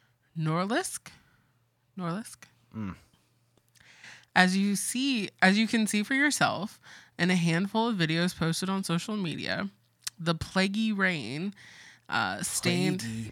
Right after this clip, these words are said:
Speaker 2: Plaguey. Oh my God, what a <laughs> terrible word to describe your rain.
Speaker 1: Plaguey.
Speaker 2: The, the rain's a little, what's the weather like today? Ah, the
Speaker 1: Uh,
Speaker 2: rain's a little plaguey.
Speaker 1: <laughs>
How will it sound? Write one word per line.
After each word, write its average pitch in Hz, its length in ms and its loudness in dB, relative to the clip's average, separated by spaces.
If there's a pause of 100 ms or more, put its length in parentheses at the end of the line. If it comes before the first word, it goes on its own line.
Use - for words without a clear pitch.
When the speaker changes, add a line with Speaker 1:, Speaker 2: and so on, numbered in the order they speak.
Speaker 2:
Plaguey. 214 720 2
Oh 214 160 6
my 202 220 8
God, 196 360 8
what 233 140 12
a 233 100 12
<laughs> - 80 -20
terrible 226 920 12
word 220 440 10
to 185 40 -2
describe 226 420 6
your 208 200 6
rain. 214 600 8 (240)
Speaker 1:
Plaguey. 269 680 0
Speaker 2:
The, 214 240 6 (180)
the 226 80 4
rain's 262 300 12
a 214 40 4
little, 196 200 6 (320)
what's 311 140 2
the 311 80 8
weather 302 160 12
like 208 160 6
today? 147 280 2
Ah, 185 380 2
the 165 60 4
Speaker 1:
Uh, 156 40 4
Speaker 2:
rain's 185 300 10
a 202 60 8
little 190 180 12
plaguey. 190 720 4
Speaker 1:
<laughs> - 40 -20